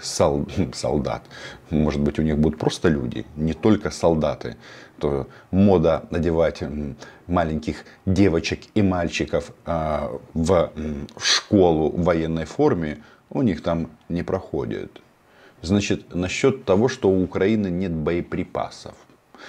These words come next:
Я не знаю, просто Евгения Викторовича Пригожина Путин убил,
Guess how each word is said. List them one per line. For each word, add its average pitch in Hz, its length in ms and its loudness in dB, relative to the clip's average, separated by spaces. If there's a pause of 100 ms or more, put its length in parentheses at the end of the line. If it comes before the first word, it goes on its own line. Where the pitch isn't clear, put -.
(340)
Я 78 140 0
не 78 220 -2
знаю, 87 580 0 (240)
просто 82 540 0
Евгения 87 540 0
Викторовича 82 680 0 (320)
Пригожина 82 760 0 (100)
Путин 90 420 -4
убил, 151 440 4